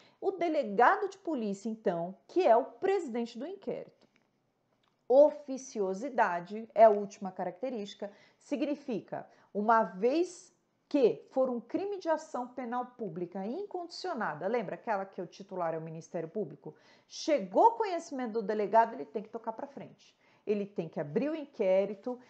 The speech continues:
ele precisa colher os elementos de prova, no final relatar, indiciar se for o caso e mandar pra autoridade judicial tomar as providências, o Ministério Público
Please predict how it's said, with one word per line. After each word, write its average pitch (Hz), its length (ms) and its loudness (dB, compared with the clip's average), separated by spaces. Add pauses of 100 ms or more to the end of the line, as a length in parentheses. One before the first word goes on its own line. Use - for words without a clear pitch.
(160)
ele 214 220 0
precisa 196 480 -6
colher 190 380 4
os 302 100 -2
elementos 262 520 -8
de 220 120 -12
prova, 214 720 2
no 208 120 -8
final 185 360 -8
relatar, 240 800 -2
indiciar 220 640 0
se - 100 -16
for 285 160 -6
o 269 60 -12
caso 220 440 0 (300)
e 262 100 -6
mandar 226 760 -2
pra 220 100 0
autoridade 208 640 -2
judicial 190 500 -6
tomar 202 280 -6
as 196 100 -8
providências, 240 880 -6
o 202 60 -10
Ministério 175 540 -10
Público 170 580 -12